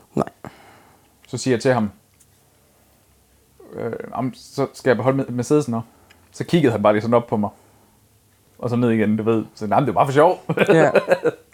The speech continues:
Speaker 1: Ja.
Speaker 2: Altså, det er jo ikke, fordi jeg ville sige nej, hvis han, hvis han sagde, "Okay," men, øh, det tvivler jeg stærkt på.
Speaker 1: Ja.
Speaker 2: Men den er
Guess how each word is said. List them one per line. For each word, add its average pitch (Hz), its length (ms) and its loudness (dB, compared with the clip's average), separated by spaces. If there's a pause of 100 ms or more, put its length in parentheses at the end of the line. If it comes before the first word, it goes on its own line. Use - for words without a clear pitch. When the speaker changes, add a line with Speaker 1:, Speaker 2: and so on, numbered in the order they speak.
(160)
Speaker 1:
Ja. 135 280 2 (960)
Speaker 2:
Altså, 160 160 2
det 123 40 -2
er 113 40 0
jo 120 40 -2
ikke, 147 100 0
fordi 170 100 4
jeg 160 40 8
ville 135 60 2
sige 123 140 -6
nej, 143 180 4
hvis 123 140 -8
han, 101 220 -6 (1000)
hvis 113 140 -8
han 110 100 -4
sagde, 113 240 0
"Okay," 127 300 0 (160)
men, 101 160 -8
øh, 90 140 -10 (100)
det 113 140 -12
tvivler 117 240 -4
jeg 95 80 -4
stærkt 104 220 -2
på. 110 220 -8 (1160)
Speaker 1:
Ja. 50 80 -6 (3000)
Speaker 2:
Men 117 100 -6
den 110 80 2
er - 20 4